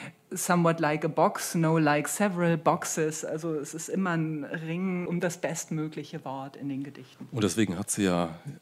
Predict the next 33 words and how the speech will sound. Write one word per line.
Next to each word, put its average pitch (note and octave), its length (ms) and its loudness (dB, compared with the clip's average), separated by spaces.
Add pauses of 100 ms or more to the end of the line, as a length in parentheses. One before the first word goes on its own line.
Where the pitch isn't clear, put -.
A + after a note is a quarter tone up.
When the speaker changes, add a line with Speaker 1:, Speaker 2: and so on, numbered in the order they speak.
(180)
Speaker 2:
Jahrzehnte A#2+ 760 0
investiert, G#2 800 -2
manchmal G2 420 -2
um G2+ 220 -4
ein F#2+ 140 -4
einzelnes F#2 500 -4
Gedicht - 500 -6 (280)
fertig - 640 -6
zu - 120 -8
schreiben. D#2+ 380 -4
Das - 180 -6
Werk F#2 260 0
ist - 140 0
schmal A2+ 540 4 (680)
und G#2 140 0
es F#2 160 0
wächst - 440 4
nur A2 140 6
auf - 120 -2
anderen G#2+ 200 6
Gebieten A#2+ 460 2
weiter. G2+ 320 2
Sie F#2 100 -2
hat E2+ 80 -2
auch E2 100 -6
Kurzgeschichten - 600 -2
geschrieben, G2+ 400 -2
aber F#2+ 120 0
vor - 220 -6
allem G2 240 2
wachsen F#2 600 -4
die A2+ 80 -6
Briefe A2+ 680 0